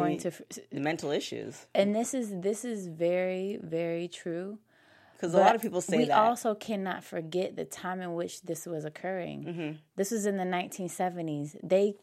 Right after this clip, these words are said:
Speaker 1: they were the ones that created the movement.
Speaker 2: Right.
Speaker 1: They were the ones that brought the movement to London.
Speaker 2: Mm-hmm.
Speaker 1: There was no movement before then, so this is a big deal. It's
Speaker 2: Mm-hmm.
Speaker 1: going to create, it's going to create awareness because it's such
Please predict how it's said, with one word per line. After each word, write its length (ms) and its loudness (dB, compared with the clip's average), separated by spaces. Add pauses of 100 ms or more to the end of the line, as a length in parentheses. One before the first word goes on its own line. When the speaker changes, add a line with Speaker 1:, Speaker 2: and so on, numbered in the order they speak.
(120)
Speaker 1:
they 260 6
were 120 2
the 100 2
ones 280 0
that 160 -2
created 420 -2
the 60 -6
movement. 640 -4
Speaker 2:
Right. 240 4
Speaker 1:
They 80 4
were 80 4
the 80 -2
ones 180 2
that 200 2
brought 280 2
the 80 0
movement 500 -4
to 220 -4
London. 600 -2
Speaker 2:
Mm-hmm. 260 -4
Speaker 1:
There 100 4
was 260 4
no 140 2
movement 480 0
before 340 0
then, 200 -2
so 100 -2
this 220 -2
is 100 -4
a 80 0
big 300 0
deal. 440 -2 (460)
It's 140 4
Speaker 2:
Mm-hmm. 100 0
Speaker 1:
going 320 6
to 100 0
create, 420 2
it's 220 -2
going 480 2
to 120 -6
create 280 2
awareness 460 0
because 260 -2
it's 140 -6
such 280 4